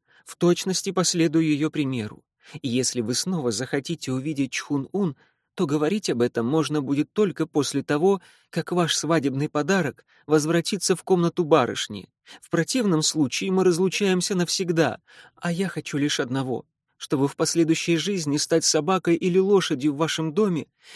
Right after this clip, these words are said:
и преданно служить своему хозяину. Только прошу, берегите себя».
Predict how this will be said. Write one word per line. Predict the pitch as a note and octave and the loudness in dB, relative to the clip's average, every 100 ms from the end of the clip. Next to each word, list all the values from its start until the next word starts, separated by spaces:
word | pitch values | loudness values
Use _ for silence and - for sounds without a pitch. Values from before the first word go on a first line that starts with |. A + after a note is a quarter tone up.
| F#3 | -8
и | G3 | -6
преданно | F#3 G3 G3+ F#3+ F3 | -2 2 2 4 2
служить | E3+ F#3 E3 F#3+ | 2 0 0 0
своему | - F#3 F3 F#3+ | 0 2 4 2
хозяину. | - F3+ F#3+ F3+ D3 A#2+ B2 - - - | 0 2 4 4 2 0 -4 -10 -20 -10
Только | E3 D3+ C#3+ | -8 -6 -6
прошу, | C#3 C3 - B2+ A#2 - _ _ | -6 -6 -4 -4 -6 -8 _ _
берегите | F#3+ G#3 G3 F#3+ G#3 G3+ F#3 | -2 2 2 0 -4 -4 -4
себя». | - E3 E3 E3 | -4 -2 0 -2